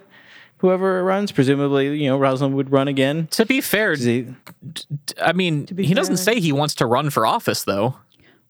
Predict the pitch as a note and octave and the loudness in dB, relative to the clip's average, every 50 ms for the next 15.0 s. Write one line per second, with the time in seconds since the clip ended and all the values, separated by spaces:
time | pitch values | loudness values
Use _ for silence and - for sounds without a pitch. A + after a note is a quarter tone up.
0 | _ _ - - F3 F3+ D#3+ F3 B3 D4+ F#4+ C#4+ D#3 C3 A2+ A#2 A#2+ - - A#3+ | _ _ -4 -2 -2 0 2 2 2 2 2 -2 -2 -2 -2 -4 -6 -8 -8 -4
1 | - E4+ F4+ - - A#4 A#4 - - F4 F4 - G4 F4 C#4 A3 A3+ G3+ - - | -4 -4 -2 -2 -4 -6 -6 -4 -4 -4 -4 -2 -2 -2 0 0 -2 -4 -6 -12
2 | - - D4 - E4 F4+ F4 - - A3 C4 D4 D#4+ - A#3+ G#3+ - - - - | -6 0 0 2 2 0 0 0 0 0 2 0 0 0 0 0 0 0 -2 0
3 | - G3 G3+ G#3 A#3+ B3+ A#3+ A#3 A3 G#3 G3 E3+ C#3+ - G3 G#3 G3 C3+ A2+ G#2 | 2 2 2 2 2 0 0 2 2 0 -2 -2 0 0 2 2 2 0 -2 -4
4 | F#2+ - - - - - - D3+ C#3 C3 B2+ A#2+ A#2 A#2 - - _ _ - _ | -6 -8 -12 -16 -10 -4 -2 0 0 0 0 -2 -4 -4 -8 -12 _ _ -20 _
5 | _ _ _ - - B3+ C#4 D#4 E4+ F4+ F4+ - - - - B3 D#4 F4+ G4 F4 | _ _ _ -4 -2 0 0 0 0 -4 -6 -8 -10 -6 -2 0 0 0 -2 -4
6 | - C4+ - - C4+ A#3 - G3 A3 G#3+ F#3+ - - C4+ C#4+ D4 D4 D4 C#4+ C#4+ | -8 -10 -6 -4 -2 -2 -2 0 -2 -4 -4 -4 -2 -2 0 0 0 0 0 0
7 | C#4+ C#4 C4+ B3+ - _ _ _ _ _ - - - - D4+ E4 C#4+ C4 A3+ A#3+ | -2 -2 -2 -4 -8 _ _ _ _ _ -8 -4 0 2 2 2 2 2 2 2
8 | B3 A#3 A#3+ G#3+ G3 F#3+ F#3 F#3+ G3+ - - - - - G3+ G3 F#3+ F3 F3+ F3+ | 2 2 0 -2 -2 -2 -4 -4 -6 -6 -8 -4 0 2 2 2 2 0 0 0
9 | F3+ F#3 F3+ F#3+ - _ _ _ _ _ _ _ _ _ _ _ _ _ _ _ | -2 -4 -6 -8 -10 _ _ _ _ _ _ _ _ _ _ _ _ _ _ _
10 | _ _ _ _ _ _ _ _ _ _ _ _ - G#3 - B3 A3 - A#3+ A3 | _ _ _ _ _ _ _ _ _ _ _ _ -6 0 2 2 4 4 2 2
11 | G#3 G3+ G3 G3+ F#3 - G#3+ G3 - G3+ G3+ G3 G3 G3+ G3 G3 F3 - _ _ | 2 0 -2 0 2 2 0 2 2 2 2 2 2 2 0 0 -2 -6 _ _
12 | _ _ - G3+ F#3+ F#3+ F#3+ F3+ F#3 F#3 F#3 F3+ F3+ F3+ F3 - - F#3+ F3+ F3 | _ _ 0 2 2 2 2 0 0 -2 -2 -2 -2 -4 -4 -2 -2 -2 -2 -2
13 | F3 F3 E3+ F3 - - _ _ _ - - - C#3+ C#3+ G#2 G2 A2+ A2+ - G#3+ | -6 -8 -8 -10 -12 -18 _ _ _ -6 -2 0 0 0 0 -2 -4 -4 -6 -6
14 | G#3 A3 - _ _ _ _ _ _ _ - - F3+ D#3+ - - E2+ F2+ F2+ - | -6 -8 -10 _ _ _ _ _ _ _ -6 -4 -4 -4 -2 -2 -2 0 -2 -2